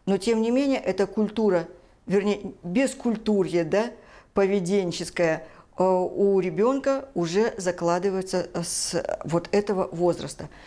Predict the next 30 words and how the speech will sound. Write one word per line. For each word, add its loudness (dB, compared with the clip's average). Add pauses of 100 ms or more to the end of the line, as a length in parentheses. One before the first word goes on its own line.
(200)
Другой 2
вопрос 0
ещё -2 (260)
состоит 2
в -18
том, 0 (140)
что 2
курение 0 (420)
у 2
нас 0
как -4
фактор 0
риска, -2
да, 2
один -2
из -4
важных -2
факторов -2
риска, -2 (640)
он, 4
э, 2
провоцирует, 2
опять-таки, -2
поведенческие 0
привычки -2
с -6
детского 0
возраста. -4
То 0
есть -4